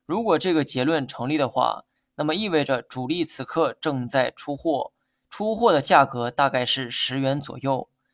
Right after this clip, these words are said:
由此可见，一笔大宗交易很难判断谁是该股未来的主力，因为交易啊都是相互的嘛。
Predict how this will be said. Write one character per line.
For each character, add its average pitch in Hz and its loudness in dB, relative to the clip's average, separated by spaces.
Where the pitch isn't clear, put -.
由 175 0
此 175 0
可 143 -4
见， 139 0
一 196 -6
笔 127 -4
大 151 4
宗 156 -4
交 156 2
易 160 -2
很 120 -6
难 143 4
判 143 -4
断 131 4
谁 139 -4
是 151 -2
该 139 2
股 123 -10
未 143 0
来 120 0
的 131 -2
主 127 -12
力， 131 -6
因 160 -4
为 185 0
交 185 4
易 202 -2
啊 107 2
都 123 -8
是 131 -6
相 135 0
互 147 -6
的 131 -4
嘛。 - -8